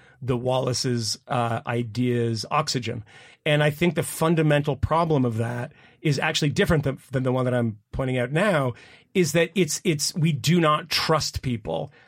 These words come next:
to hear ideas that we find noxious and dangerous 'cause we don't want them to be convinced by 'em. To have that idea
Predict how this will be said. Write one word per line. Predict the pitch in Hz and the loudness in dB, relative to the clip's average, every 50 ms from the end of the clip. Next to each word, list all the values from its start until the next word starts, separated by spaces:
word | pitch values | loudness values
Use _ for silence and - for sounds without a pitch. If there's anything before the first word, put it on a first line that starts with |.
| _ _ - | _ _ -6
to | - 147 | -6 -6
hear | 147 - - - 175 170 160 151 - | -6 -4 -4 0 2 4 4 2 2
ideas | - 131 127 127 117 107 143 156 160 143 131 123 131 175 175 151 147 - - - _ _ _ _ - | 0 -2 -2 -2 -2 0 0 2 4 4 2 2 0 -2 -6 -6 -8 -10 -10 -16 _ _ _ _ -4
that | 127 147 143 151 156 131 | 0 0 0 0 -2 0
we | 131 156 165 | 2 2 2
find | 147 - - 147 139 135 131 131 127 | 2 2 0 2 2 2 2 2 2
noxious | 131 131 127 - - 139 120 - | 2 0 0 -2 -4 -4 -4 -4
and | 131 120 | -4 -2
dangerous | 110 135 139 139 131 131 123 - | -2 0 0 0 0 -2 -4 -4
'cause | - 127 113 | -4 -4 -4
we | 120 131 | -2 -2
don't | 135 131 | -2 -2
want | 143 120 | -2 -2
them | 127 120 | -6 -6
to | 107 113 | -4 -6
be | 123 | -6
convinced | 120 - 139 147 196 247 214 - | -4 -2 0 2 2 2 2 2
by | 175 | 0
'em. | 147 143 - - - - - _ - | -2 -2 -6 -12 -18 -20 -16 _ -2
To | - - 233 311 285 | 2 4 4 4 4
have | 175 196 277 254 175 143 123 123 | 4 2 2 2 0 0 -2 0
that | 165 202 294 381 - - | 2 2 2 2 0 -2
idea | - 127 117 117 123 131 - - - - 143 | -4 -4 -4 -4 -8 -8 -8 -8 -8 -10 -12